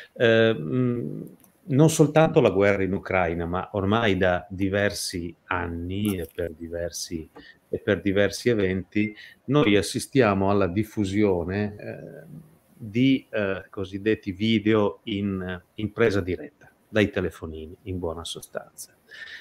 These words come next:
Eh, sembra, o può sembrare, come dire, nell'immediato, diciamo, a, a chi è abituato, chi è di più giovane generazione, che non ci possa essere nulla di più vero di questo, più vero del vero. C'è lì qualcuno,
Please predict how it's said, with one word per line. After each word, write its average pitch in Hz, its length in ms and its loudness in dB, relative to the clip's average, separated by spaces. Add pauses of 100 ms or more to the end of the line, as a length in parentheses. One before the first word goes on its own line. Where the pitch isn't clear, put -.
(160)
Eh, 107 420 4
sembra, 131 840 6
o 95 200 4
può 98 220 -2
sembrare, 98 580 4
come 92 240 -4
dire, 95 220 0
nell'immediato, 101 920 2
diciamo, 87 580 -6
a, 80 220 -10 (500)
a - 120 -18
chi 101 180 -4
è 92 60 0
abituato, 92 800 -2
chi 95 160 -4
è 90 100 -2
di 85 100 -8
più 98 180 -6
giovane 98 400 0
generazione, 101 800 -2
che 95 340 -2
non 92 220 -4
ci - 140 -16
possa 101 440 -4
essere 92 500 -4 (260)
nulla 98 400 -2
di 85 300 -6 (160)
più 95 160 -4
vero 92 200 2
di 82 140 -4
questo, - 420 -2
più 95 200 -4
vero 101 200 2
del 87 160 0
vero. 82 400 -2 (560)
C'è 95 100 -2
lì 90 140 0
qualcuno, 107 680 0